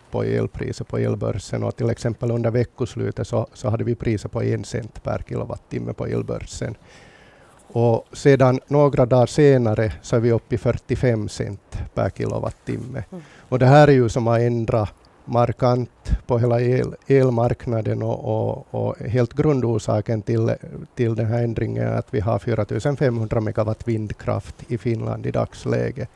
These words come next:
Speaker 1: Och det gör att vi har en väl-, väldigt volatil marknad i Finland.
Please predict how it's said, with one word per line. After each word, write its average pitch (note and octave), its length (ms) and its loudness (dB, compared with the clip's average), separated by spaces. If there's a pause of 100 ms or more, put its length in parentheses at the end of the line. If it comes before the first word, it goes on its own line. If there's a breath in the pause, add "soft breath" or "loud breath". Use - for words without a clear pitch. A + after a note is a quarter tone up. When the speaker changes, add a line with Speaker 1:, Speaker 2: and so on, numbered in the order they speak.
(220 soft breath)
Speaker 1:
Och - 240 -6
det B2 120 4
gör A#2+ 380 4
att G#2+ 180 -4
vi A#2+ 80 0
har A2+ 180 4
en A2+ 120 -2
väl-, A#2+ 360 2
väldigt B2+ 460 2
volatil A#2 500 0
marknad A2+ 720 -6
i A#2+ 40 -6
Finland. A#2+ 540 -6